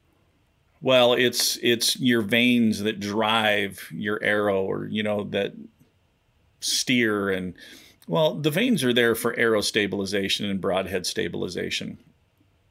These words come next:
With the F O C, it's actually pulling. Again, let's go back to those darts.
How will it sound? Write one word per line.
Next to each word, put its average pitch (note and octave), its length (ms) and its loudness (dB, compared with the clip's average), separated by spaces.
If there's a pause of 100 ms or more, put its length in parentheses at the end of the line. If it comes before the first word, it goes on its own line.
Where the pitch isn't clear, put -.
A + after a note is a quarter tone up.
(400)
With E3 220 2
the F#3+ 180 0
F C#3+ 220 2
O A#2 120 4
C, A#2 460 0
it's G2+ 200 -2
actually A#2+ 320 0
pulling. A#2 420 -2
Again, A2+ 280 0
let's A#2+ 160 0
go G#3 120 0
back A#2+ 360 2
to - 100 -10
those G#2 160 0
darts. - 640 -2